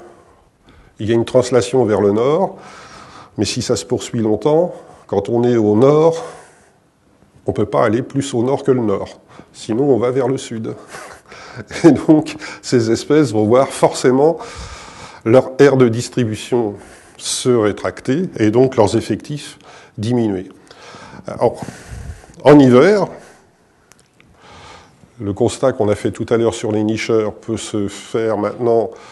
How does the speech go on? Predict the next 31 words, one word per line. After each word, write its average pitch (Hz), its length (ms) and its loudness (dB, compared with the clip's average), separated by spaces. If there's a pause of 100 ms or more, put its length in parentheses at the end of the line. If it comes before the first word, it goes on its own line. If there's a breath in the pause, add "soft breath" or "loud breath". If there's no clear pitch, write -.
(380 loud breath)
sur - 500 -6
les 110 260 2
hivernants. 117 720 0
Il 110 260 0
y 120 100 4
a 139 100 8
des 98 640 -2
cigognes 117 540 -2
qui 101 160 -12
passent 113 260 -8
l'hiver 104 380 -4
en 104 80 -4
Normandie. 95 520 -4 (2250)
Il 104 60 -12
y 101 60 -8
a - 20 -8
des 90 120 -8
cigognes 110 400 -2
qui 101 180 -8
nichent, 135 340 -8
mais 107 120 -2
il 98 60 -2
y 98 40 4
a 98 40 0
des 95 100 -2
cigognes 113 400 -2
qui 139 120 -8
passent 110 320 -4
l'hiver 87 420 -6
en 104 100 -6
Normandie. 98 600 -6